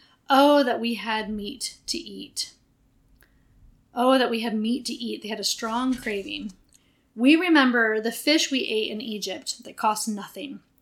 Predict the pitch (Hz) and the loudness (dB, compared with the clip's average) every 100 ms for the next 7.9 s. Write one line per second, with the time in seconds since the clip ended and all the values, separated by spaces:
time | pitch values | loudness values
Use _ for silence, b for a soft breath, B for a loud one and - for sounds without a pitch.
0 | _ _ _ - 240 - 247 233 214 190 | _ _ _ -6 -4 0 -2 -2 -8 -10
1 | - - - 208 233 233 220 208 202 202 | -10 -10 -10 -4 0 2 0 -4 -8 -10
2 | 220 214 247 269 - 285 277 220 214 208 | -8 -4 -2 -2 -2 -2 -2 -2 -6 -6
3 | 202 208 202 196 196 196 190 - - - | -10 -10 -10 -10 -10 -8 -10 -12 -18 -20
4 | _ _ _ _ b b b b 262 254 | _ _ _ _ b b b b 0 4
5 | 339 277 254 240 190 - - - _ _ | 4 4 2 0 -2 -4 -6 -10 _ _
6 | _ 240 277 302 285 240 277 277 269 240 | _ 0 2 2 0 0 0 0 0 -2
7 | 233 226 233 262 233 208 - - | -4 -6 -6 -6 -6 -4 -6 -8